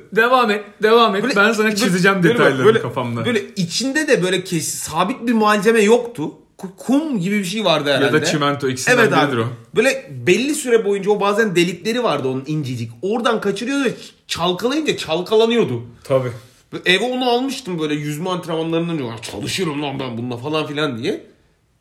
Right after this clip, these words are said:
Speaker 2: Sonra çalışmadım.
Speaker 1: Yıllar yıllar evvel, o zaman Denizli'deyiz. Babam bir akşam böyle elinde iki tane, sanıyorum ya üç kiloluk ya beş kiloluk iki tane böyle dumbbell'la geldi. Tam olarak tarif ettiğin, e, iğrenç bir mavi, içinde de kum var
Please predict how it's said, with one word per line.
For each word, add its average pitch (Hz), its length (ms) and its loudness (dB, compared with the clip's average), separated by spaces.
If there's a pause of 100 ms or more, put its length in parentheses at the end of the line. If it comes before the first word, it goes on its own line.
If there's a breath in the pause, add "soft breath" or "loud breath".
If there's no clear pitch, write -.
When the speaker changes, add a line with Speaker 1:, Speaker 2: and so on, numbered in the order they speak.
Speaker 2:
Sonra - 200 -20
çalışmadım. 101 440 -14 (720 soft breath)
Speaker 1:
Yıllar 147 560 0
yıllar 143 300 2
evvel, 127 240 0
o 131 60 0
zaman 143 320 0
Denizli'deyiz. 127 600 -4
Babam 147 320 0
bir 165 40 0
akşam 139 420 0
böyle 127 140 -4
elinde 143 380 -2
iki 156 220 -4
tane, 123 380 -4
sanıyorum 190 640 -2
ya 202 100 0
üç - 240 -8
kiloluk 175 380 -4
ya 160 180 0
beş 165 220 2
kiloluk 120 440 -6
iki 165 200 -6
tane 170 200 0
böyle 180 140 0
dumbbell'la 160 460 4
geldi. 131 320 0 (120)
Tam 269 180 2
olarak 214 380 0
tarif 185 320 0
ettiğin, 147 460 -4 (640 loud breath)
e, 135 400 2
iğrenç 226 420 0
bir 202 100 2
mavi, 175 500 4
içinde 185 380 -4
de 190 100 0
kum 208 260 -6
var 139 160 0